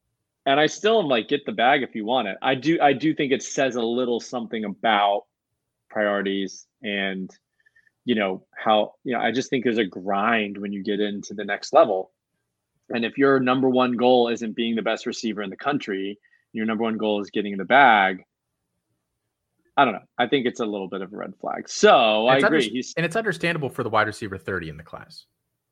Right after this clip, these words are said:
Speaker 2: I think it's a less understandable
Speaker 1: Right.
Speaker 2: for the wide receiver one, you know, like,
Speaker 1: I think that's
Speaker 2: there is an
Speaker 1: fair.
Speaker 2: expectation there that if things go to plan, you should be hitting the N F L after three or four
Speaker 1: And yeah,
Speaker 2: years.
Speaker 1: again, like you said, what's
Speaker 2: So.
Speaker 1: the real difference? I mean, Ohio State knows they're gonna have, they gotta pay to play.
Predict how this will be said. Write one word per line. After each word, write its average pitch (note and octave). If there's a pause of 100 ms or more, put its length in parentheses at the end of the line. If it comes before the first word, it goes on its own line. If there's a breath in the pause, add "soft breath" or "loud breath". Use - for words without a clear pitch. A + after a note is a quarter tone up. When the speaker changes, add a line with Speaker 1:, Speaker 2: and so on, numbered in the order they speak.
(160)
Speaker 2:
I -
think F3+
it's G3+
a G3
less F3+
understandable C3+
Speaker 1:
Right. G#2+
Speaker 2:
for C3
the B2
wide A2+
receiver G#2+
one, F2
you G2+
know, F#2+
like, F#2
Speaker 1:
I D3
think D#3
that's D3
Speaker 2:
there F#3
is E3
an E3
Speaker 1:
fair. C3
Speaker 2:
expectation A2+
there F2+
that F2 (460)
if A2+
things G#2+
go G2+
to F#2
plan, F#2
you F2+
should -
be G2+
hitting F#2+
the F2+
N E2+
F E2
L E2 (360)
after F2+
three F2+
or E2
four -
Speaker 1:
And D4+
yeah, G#3+
Speaker 2:
years. F3+
Speaker 1:
again, G3+
like F#3+
you G#3+
said, D#3
what's C#3+
Speaker 2:
So. D3
Speaker 1:
the F3
real E3+
difference? D3
I D3+
mean, E3
Ohio G#3
State E3+
knows D3
they're C3+
gonna B2
have, A#2
they C3+
gotta A#2
pay A2+
to G#2
play. G2+